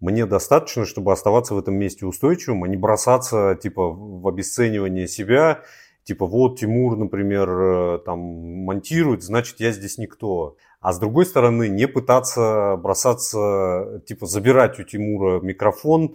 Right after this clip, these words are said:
говорить: «Нет, я буду про-, там, монтировать или, не знаю, выкладывать, вот я пол-, давай договоримся, что я наполовину площадок выкладываю».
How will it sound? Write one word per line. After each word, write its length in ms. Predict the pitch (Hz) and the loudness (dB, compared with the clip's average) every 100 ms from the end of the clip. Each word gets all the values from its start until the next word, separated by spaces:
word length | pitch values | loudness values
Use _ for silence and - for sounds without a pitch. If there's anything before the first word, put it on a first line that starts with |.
| - | -6
говорить: 320 | 113 101 101 | 0 0 0
«Нет, 240 | 107 104 - | -2 -4 4
я 180 | 143 | 4
буду 220 | 131 120 110 | 4 -2 0
про-, 300 | 117 113 107 - _ - | 4 4 2 -12 _ 0
там, 140 | 95 90 87 87 101 | 0 0 -8 -10 -4
монтировать 680 | 104 104 123 113 101 92 95 | -2 -2 0 0 0 -2 -6
или, 480 | 90 90 85 85 82 | -2 -2 0 -4 -4
не 100 | 90 | -6
знаю, 220 | 95 87 | -4 -4
выкладывать, 720 | 98 - 117 120 101 104 104 | -4 2 4 4 0 -4 -6
вот 180 | 95 107 | -10 -2
я 140 | 104 | 0
пол-, 240 | - 101 | 0 -2
давай 340 | 92 104 147 160 | 0 2 2 2
договоримся, 600 | 120 120 127 123 113 - | 0 2 2 2 -2 -6
что 160 | - 104 | -10 -4
я 160 | 110 | -2
наполовину 520 | 101 92 95 95 95 90 | -2 -2 -2 -2 -4 -8
площадок 480 | 95 - 101 - - | -10 -6 -8 -8 -16
выкладываю». 420 | 82 87 82 | -10 -8 -8